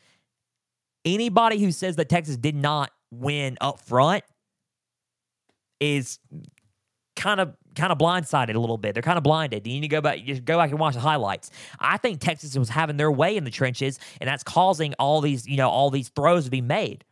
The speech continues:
right? Obviously, it's football one oh one, guys. So, they won up front, and the secondary, that was what's so c-, was impressive about Texas. The matchups in the secondary spots.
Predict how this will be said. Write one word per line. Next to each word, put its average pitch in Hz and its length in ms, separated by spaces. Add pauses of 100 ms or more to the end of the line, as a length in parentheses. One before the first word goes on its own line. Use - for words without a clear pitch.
right? 208 360
Obviously, 147 680 (120)
it's - 240
football 185 380
one 160 120
oh 143 60
one, 110 260
guys. 90 380 (240)
So, 156 460 (800)
they 135 100
won 160 240
up - 180
front, 170 340 (760)
and 143 140
the 139 80
secondary, 135 880 (240)
that 247 260
was 277 140
what's 196 220
so 202 280
c-, 180 180
was 160 200
impressive 147 400
about 135 280
Texas. 120 300
The 120 120
matchups 190 760 (360)
in 170 160
the 160 80
secondary 151 520
spots. - 600